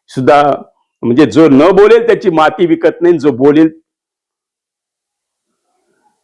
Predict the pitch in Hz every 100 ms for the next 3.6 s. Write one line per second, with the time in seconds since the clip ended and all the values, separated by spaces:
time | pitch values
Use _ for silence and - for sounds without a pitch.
0 | - - 127 131 147 - _ _ _ _
1 | _ _ _ _ _ _ _ _ _ _
2 | _ _ - 123 - 147 - 147 147 120
3 | 123 117 147 175 175 -